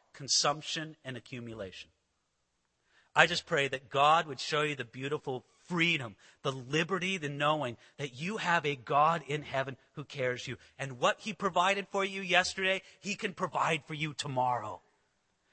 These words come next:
And as a free man or a free woman before the Lord Jesus Christ,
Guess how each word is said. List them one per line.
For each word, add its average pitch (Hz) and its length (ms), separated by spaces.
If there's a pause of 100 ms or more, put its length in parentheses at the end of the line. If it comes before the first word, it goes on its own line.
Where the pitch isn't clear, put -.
(200)
And 139 100
as 143 140
a 143 60
free 185 420
man 185 340
or 147 120
a 139 60
free 165 280
woman 151 340
before 143 320
the 139 80
Lord 135 260
Jesus 135 320
Christ, 139 280